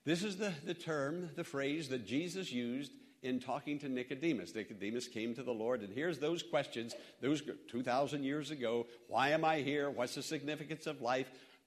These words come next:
Where am I? Where have I come from? Where am I going?" Here's Nicodemus asking all these, these questions. A very intelligent man, a, a, a member of the Supreme Court of Israel, and is,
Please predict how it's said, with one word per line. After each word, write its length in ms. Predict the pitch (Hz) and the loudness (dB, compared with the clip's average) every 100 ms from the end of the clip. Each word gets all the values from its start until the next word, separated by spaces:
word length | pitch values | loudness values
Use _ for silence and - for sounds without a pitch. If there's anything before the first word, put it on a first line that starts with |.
| _ _ _ _ _ - | _ _ _ _ _ -6
Where 220 | 82 127 | 2 4
am 160 | 156 147 | 6 4
I? 240 | 147 147 143 - - - - - 131 - | 4 2 -2 -14 -20 -20 -16 -12 -10 -2
Where 220 | 127 151 | 2 4
have 80 | 151 | 4
I 100 | 151 | 2
come 280 | - 147 | 2 2
from? 280 | 143 147 143 | 4 4 4
Where 180 | 101 113 | 2 2
am 140 | 143 | 4
I 100 | 151 | 2
going?" 440 | 139 127 135 139 127 - - | 2 2 2 2 -2 -6 -2
Here's 220 | 139 135 | 0 2
Nicodemus 560 | 147 151 135 135 123 123 | 0 0 0 0 0 0
asking 420 | 120 123 135 117 | 0 0 -4 0
all 300 | 120 127 120 | 2 2 0
these, 340 | 123 127 120 - - _ | 0 -2 -4 -12 -20 _
these 160 | 120 117 | -4 -4
questions. 400 | - 120 123 117 | 0 -2 0 -2
A 40 | |
very 220 | 113 196 240 | 2 4 4
intelligent 640 | 190 - 208 208 202 156 - - | 2 2 2 2 0 -2 -8 -4
man, 560 | 123 165 143 104 95 | 0 4 4 2 -2
a, 220 | 92 107 - - _ _ - | -4 -4 -6 -12 _ _ -14
a, 360 | 104 101 - 110 | -12 -12 -10 -8
a 100 | 107 135 139 | -8 -10 -4
member 300 | 123 196 196 | 0 2 2
of 100 | 165 | 2
the 80 | 156 | 0
Supreme 500 | - - 196 202 170 | -4 -4 -2 -2 -2
Court 220 | 180 170 | -4 -2
of 100 | 147 | 0
Israel, 500 | 147 120 98 80 80 - - _ - | 0 0 -2 -4 -8 -16 -20 _ -8
and 180 | 104 | -6
is, 380 | 98 90 85 - | -4 -8 -12 -14